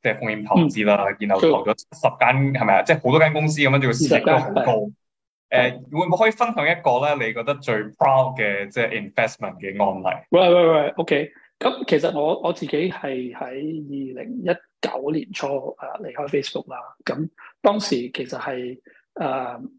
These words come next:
Speaker 2: 有美國同埋中國嘅 Big Tech 都，都同我招手話：「喂，不如過嚟幫手啦。」噉反而我就，呃，幾個都冇選擇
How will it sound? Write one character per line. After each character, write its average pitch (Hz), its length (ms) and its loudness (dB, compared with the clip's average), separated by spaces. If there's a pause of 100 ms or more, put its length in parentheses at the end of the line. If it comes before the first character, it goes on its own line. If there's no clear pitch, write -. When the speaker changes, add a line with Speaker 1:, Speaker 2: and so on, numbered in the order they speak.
(420)
Speaker 2:
有 151 240 2
美 156 180 0
國 151 340 2
同 160 120 -16
埋 123 100 -20
中 165 220 -8
國 151 140 -4
嘅 131 100 -14
Big 151 200 -10
Tech 147 380 -6
都， 139 340 -8 (120)
都 156 120 0
同 135 160 -8
我 123 120 -16
招 147 220 -6
手 127 240 -10
話： 131 120 -10
「喂， 143 160 -6
不 170 80 -2
如 156 60 0 (460)
過 131 140 -4
嚟 123 220 -8 (180)
幫 139 220 -2
手 - 240 -6
啦。」 90 240 -6
噉 196 160 2
反 233 180 6
而 135 180 6
我 139 120 0
就， 131 280 -2 (440)
呃， 131 500 -2 (1400)
幾 151 180 4
個 190 140 4
都 196 80 -2
冇 143 220 -4
選 135 260 -12
擇 - 180 -12